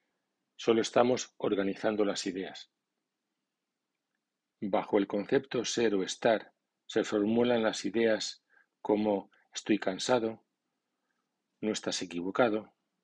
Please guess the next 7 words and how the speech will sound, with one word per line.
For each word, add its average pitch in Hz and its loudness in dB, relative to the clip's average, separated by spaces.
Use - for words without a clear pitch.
"es - -6
tarde", 131 2
"no 120 0
es - -4
ella 110 4
tu 107 -2
profesora". 127 -4